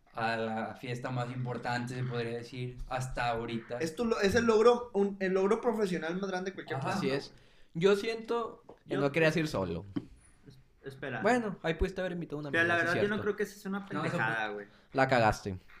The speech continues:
Speaker 2: Sí, es una pendejada porque todos sabemos que esa relación no tenía futuro, güey.
Speaker 1: Ah, sí, exacto, eso iba.
Speaker 2: O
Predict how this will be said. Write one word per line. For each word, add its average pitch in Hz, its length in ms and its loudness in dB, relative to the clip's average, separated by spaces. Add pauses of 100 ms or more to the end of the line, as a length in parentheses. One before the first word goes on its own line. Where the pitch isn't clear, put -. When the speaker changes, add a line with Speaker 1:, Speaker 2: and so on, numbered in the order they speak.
(200)
Speaker 2:
Sí, - 120 -2
es 151 40 0
una 202 200 2
pendejada 175 500 4
porque 180 200 0
todos 151 200 -2
sabemos 170 260 2
que 180 100 -4
esa 175 120 2
relación 147 340 0
no 147 80 -8
tenía 143 200 -6
futuro, 135 380 -6
güey. - 120 -10 (240)
Speaker 1:
Ah, 113 220 -8
sí, 135 160 -8
exacto, 135 360 -4
eso 139 140 -4
iba. 131 160 -4
Speaker 2:
O 131 40 -4